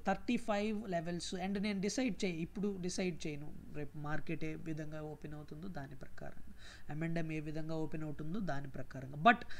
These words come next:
ఈ చార్ట్ ప్రకారం what I say is థర్టీ ఫైవ్, around థర్టీ ఫైవ్, థర్టీ ఫైవ్ to థర్టీ ఎయిట్, లేకపోతే ఆ రేంజ్‌లో, ఆ, ఎంట్రీస్ తీసుకొని ట్వంటీ ఎయిట్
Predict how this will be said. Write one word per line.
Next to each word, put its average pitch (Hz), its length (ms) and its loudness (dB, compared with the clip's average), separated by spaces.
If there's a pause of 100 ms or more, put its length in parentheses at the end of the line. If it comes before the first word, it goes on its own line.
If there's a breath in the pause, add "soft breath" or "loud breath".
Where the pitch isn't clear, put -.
(160 loud breath)
ఈ 220 240 2
చార్ట్ 208 320 2
ప్రకారం 185 400 0
what 156 200 -2
I 226 40 -4
say 156 240 -4
is 135 100 -6 (100)
థర్టీ 202 320 4
ఫైవ్, 180 360 0 (300)
around 208 300 4
థర్టీ 139 300 -2
ఫైవ్, 131 260 -4
థర్టీ 135 240 -6
ఫైవ్ 135 260 -6
to 143 80 -6
థర్టీ 135 300 -6
ఎయిట్, 135 260 -4
లేకపోతే 139 400 -6 (420)
ఆ 156 120 2
రేంజ్‌లో, 180 480 4 (440 loud breath)
ఆ, 143 200 -4
ఎంట్రీస్ 156 420 -2
తీసుకొని 190 360 -4
ట్వంటీ 247 360 2
ఎయిట్ 214 360 4